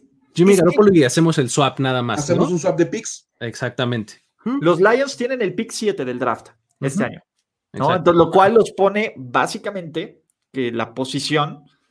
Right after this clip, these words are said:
Speaker 2: de seleccionar un quarterback en este draft, ¿no? Los pone in the
Speaker 1: Ujú,
Speaker 2: hunt,
Speaker 1: sí.
Speaker 2: tal vez no en posición premium,
Speaker 1: Ajá.
Speaker 2: pero sí en este momento de, de tal.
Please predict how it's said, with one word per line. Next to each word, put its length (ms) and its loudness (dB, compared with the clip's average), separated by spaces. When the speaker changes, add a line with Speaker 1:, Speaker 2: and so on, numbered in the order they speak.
Speaker 2:
de 120 2
seleccionar 440 0
un 80 -4
quarterback 460 0
en 140 4
este 220 4
draft, 280 4
¿no? 100 0
Los 180 2
pone 300 2
in 100 -4
the 120 2
Speaker 1:
Ujú, 120 0
Speaker 2:
hunt, 180 -2
Speaker 1:
sí. 80 -12
Speaker 2:
tal 220 0
vez 180 4
no 120 0
en 100 -8
posición 440 -6
premium, 380 -4
Speaker 1:
Ajá. 280 -6
Speaker 2:
pero 180 2
sí 260 -2
en 100 -2
este 260 -4
momento 420 -6
de, 480 -2
de 680 -6
tal. 340 -2